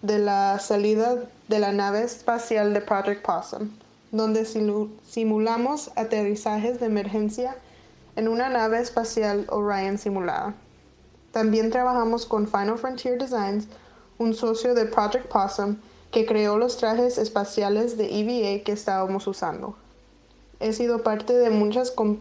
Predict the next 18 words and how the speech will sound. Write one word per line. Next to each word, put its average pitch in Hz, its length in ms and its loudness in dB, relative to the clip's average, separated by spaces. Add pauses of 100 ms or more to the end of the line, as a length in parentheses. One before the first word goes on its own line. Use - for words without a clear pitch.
(100)
campañas 247 680 -2 (460)
dentro 240 520 2
del 240 160 4
programa 214 600 2 (200)
y 214 140 2
esta 240 360 2
fue 220 320 2
definitivamente 226 1120 0
una 202 240 -2
de 196 80 0
mis 190 180 -4
favoritas. - 680 -8 (540)
El 220 360 0
proyecto 220 500 0
Possum 262 460 0 (420)
representa 226 1000 0
ciencia 240 600 0
suborbital. 202 720 0